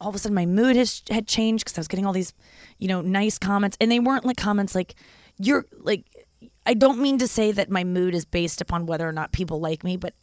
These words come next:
the fact that I made people feel so good and, like, ch-, made, m-, changed people's moods, not just made them laugh, but, like, made them feel less alone. Like, that really hit me in a way that was like, "Okay, what I'm doing is important.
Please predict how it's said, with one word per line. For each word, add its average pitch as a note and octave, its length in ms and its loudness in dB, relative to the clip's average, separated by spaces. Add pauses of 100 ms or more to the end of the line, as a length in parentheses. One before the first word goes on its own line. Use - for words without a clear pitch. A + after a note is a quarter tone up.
the F3 140 -6
fact - 340 -4
that - 240 -6
I F#3 200 -2
made E3+ 260 -4
people F3+ 320 -6
feel E3+ 240 -4
so E3 220 -4
good F3 480 -2 (1080)
and, F#3 140 -2
like, E3 220 -8
ch-, - 160 -6 (120)
made, F#3+ 480 0 (360)
m-, G3+ 120 -2 (180)
changed G3+ 380 0
people's D#3 320 -4
moods, - 520 -10
not G3 240 0
just A#3 160 0
made A3 200 2
them F3 160 -2
laugh, D#3+ 360 -4
but, - 140 -12
like, E3+ 160 -6
made E3 220 -4
them E3 100 -8
feel E3 160 -4
less E3 220 -4
alone. D#3+ 240 -4
Like, D#3 140 -8
that F3 240 2
really E3+ 440 -4
hit - 240 -4
me D#3+ 140 -6
in D3+ 80 -8
a C#3+ 40 -8
way C#3+ 140 -6
that - 120 -8
was C3+ 120 -10
like, C#3+ 220 -10 (320)
"Okay, A#3 200 2
what A3+ 140 0
I'm A3+ 60 -2
doing A#3+ 180 0
is G#3 140 -2
important. F3 420 -6